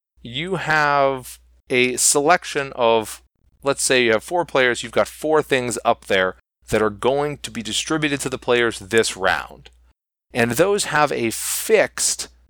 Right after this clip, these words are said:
set of values. And you have in your hand a certain amount of resources. And so when you are bidding in the opening round,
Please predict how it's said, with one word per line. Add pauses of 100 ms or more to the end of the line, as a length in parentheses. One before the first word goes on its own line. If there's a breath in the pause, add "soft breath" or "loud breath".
(120)
set (200)
of
values. (100)
And
you
have
in
your
hand (800)
a
certain
amount
of
resources.
And
so
when
you
are
bidding (580)
in
the
opening
round,